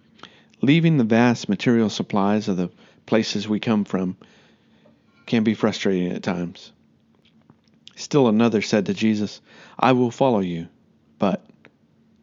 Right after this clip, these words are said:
but what? What excuse do you fall back on when you get too close to God's vision for you?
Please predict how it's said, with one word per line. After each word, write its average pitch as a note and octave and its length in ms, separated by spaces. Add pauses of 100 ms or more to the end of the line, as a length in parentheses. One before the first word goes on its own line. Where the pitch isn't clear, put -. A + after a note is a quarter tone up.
(200)
but A#2 160
what? C3+ 560 (800)
What F3 340
excuse E3+ 840 (320)
do B2+ 80
you C3 220
fall C3+ 280
back A#2 340
on F#2+ 320 (400)
when A#2 160
you A2 120
get A#2 280 (100)
too E3 260
close F2+ 460
to - 120
God's F#2+ 320
vision F#2+ 400
for G2 180
you? G2 300